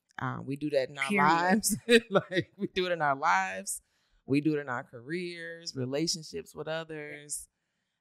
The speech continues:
Speaker 1: Um, it's, you know, it just shows up everywhere when you don't have the clarity.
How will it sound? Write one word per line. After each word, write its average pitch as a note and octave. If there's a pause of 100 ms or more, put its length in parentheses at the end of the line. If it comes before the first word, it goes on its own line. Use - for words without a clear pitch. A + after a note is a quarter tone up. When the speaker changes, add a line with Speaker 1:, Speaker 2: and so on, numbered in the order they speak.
(120)
Speaker 1:
Um, A#2+
it's, C#3
you D3+
know, A2
it B2+
just C3
shows B2+
up A2+
everywhere A#2+
when A#2
you A2+
don't A#2+
have A2+
the -
clarity. A#2